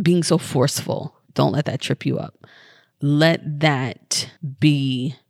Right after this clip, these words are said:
something that fuels you to really lean into your authentic voice, to really lean into who you are, and making sure that you know that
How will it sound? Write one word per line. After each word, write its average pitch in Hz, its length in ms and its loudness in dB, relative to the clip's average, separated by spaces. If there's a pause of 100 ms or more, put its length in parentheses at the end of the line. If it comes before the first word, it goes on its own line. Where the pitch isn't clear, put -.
(360)
something 147 460 0
that 147 160 -4
fuels 147 500 0
you 165 120 0
to 143 480 -6
really 147 260 2
lean 139 640 -2
into 139 500 -2
your 131 280 -2
authentic 135 680 -4
voice, 156 520 -4 (380)
to 160 120 -2
really 143 380 2
lean 139 640 0
into 139 400 0
who 147 260 0
you 131 260 -2
are, 135 480 -4 (560)
and 143 480 2 (560)
making 160 540 2
sure 147 760 2 (480)
that 151 240 0
you 147 240 0
know 151 300 2
that 135 360 -4